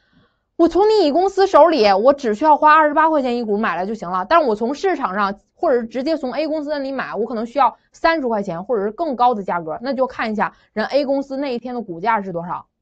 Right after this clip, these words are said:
所以此时对于甲公司来说有利，甲公司会选择行使该期权。一旦人甲公司这边要执行这项期权的话，我问你，乙公司能不能拒绝？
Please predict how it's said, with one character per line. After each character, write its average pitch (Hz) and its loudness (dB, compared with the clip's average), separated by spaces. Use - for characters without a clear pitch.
所 381 4
以 254 0
此 240 4
时 285 0
对 359 2
于 381 4
甲 220 0
公 269 0
司 294 -2
来 208 4
说 226 -2
有 180 0
利， 208 -6
甲 190 4
公 269 0
司 302 -6
会 302 2
选 185 0
择 214 0
行 269 -4
使 185 -8
该 190 0
期 196 -10
权。 170 -10
一 302 2
旦 370 6
人 320 0
甲 208 2
公 269 -4
司 311 -6
这 311 0
边 302 4
要 285 4
执 285 -2
行 240 -6
这 254 -4
项 214 -4
期 311 -4
权 220 -4
的 226 -4
话， 220 2
我 190 0
问 247 -2
你， 233 -4
乙 - -6
公 240 -4
司 254 -8
能 233 -4
不 247 -4
能 208 -4
拒 208 -6
绝？ 170 -2